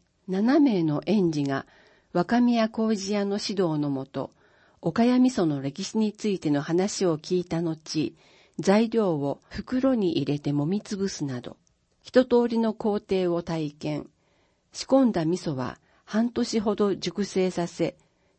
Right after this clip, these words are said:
給食などで味わう予定です。写真の説明。味噌作りを指導するマスク姿の女性が、漬物用のバケツを持っています。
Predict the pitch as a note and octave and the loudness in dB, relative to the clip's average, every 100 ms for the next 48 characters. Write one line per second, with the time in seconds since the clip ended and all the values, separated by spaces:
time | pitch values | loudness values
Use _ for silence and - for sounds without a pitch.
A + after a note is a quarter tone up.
0 | _ - A#3+ B3 A#3+ A#3 A3+ G#3+ D3 D3 | _ -4 0 2 0 0 -2 0 -2 -2
1 | - D#3+ D#3+ G3+ G3 C#3 B2 C#3 C3 B2 | -2 -4 -2 0 0 -2 -6 -6 -6 -8
2 | C#3 - - _ _ _ _ _ _ _ | -12 -14 -20 _ _ _ _ _ _ _
3 | _ _ _ _ _ _ _ _ - - | _ _ _ _ _ _ _ _ -10 -4
4 | G3 C4+ B3+ B3+ A#3+ A#3 A3 G#3 G#3 - | 0 2 4 2 -2 -4 -2 -2 -2 -4
5 | _ _ - _ _ _ _ _ _ _ | _ _ -20 _ _ _ _ _ _ _
6 | F#3+ F#3+ C4+ C4 C4 B3+ F#3 D#3 D#3+ D#3 | -6 -2 -2 -2 -6 -4 -2 -4 -8 -4
7 | F3 F3 E3+ D#3+ E3+ D#3+ - _ _ F3 | -2 -2 -4 -8 -6 -6 -8 _ _ -10
8 | F3 - A#3+ - B3+ B3+ E3 D3+ C#3+ C#3+ | -8 -8 -8 -4 -4 -2 -2 -2 -4 -6
9 | F3 E3+ D#3 D#3 - _ _ _ _ - | -2 -2 0 -4 -6 _ _ _ _ -12
10 | - B3 A#3+ A#3+ A#3 A3 G#3 G3+ F#3+ F#3 | 0 2 2 0 -2 -2 -2 -2 -2 -2
11 | G3+ - G3 F#3 F3+ - C#3 C3 C#3+ - | -4 -2 0 0 -4 -6 -6 -4 -6 -8
12 | - | -16